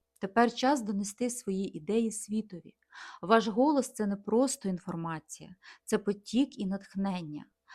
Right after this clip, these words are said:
Ви можете почати писати, навчитися чомусь новому у сфері комунікацій, медіа, освіти, але важливо, щоб ці слова йшли з глибини,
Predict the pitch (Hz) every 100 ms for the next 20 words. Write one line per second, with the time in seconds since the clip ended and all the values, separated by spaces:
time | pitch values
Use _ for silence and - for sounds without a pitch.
0 | - - 202 294 294 262 247 226 208 226
1 | 214 220 220 208 - 165 160 170 170 190
2 | - - 247 247 214 - 226 214 214 -
3 | 214 214 - 220 190 180 170 165 165 175
4 | - 185 170 170 170 165 165 165 - 190
5 | 190 - 175 160 165 190 165 165 160 -
6 | - 170 160 165 - 170 175 190 170 262
7 | 269 175 - - - - 190 196 269 -
8 | 208 208 226 220 208 208 180 190 190 190
9 | 190 226 202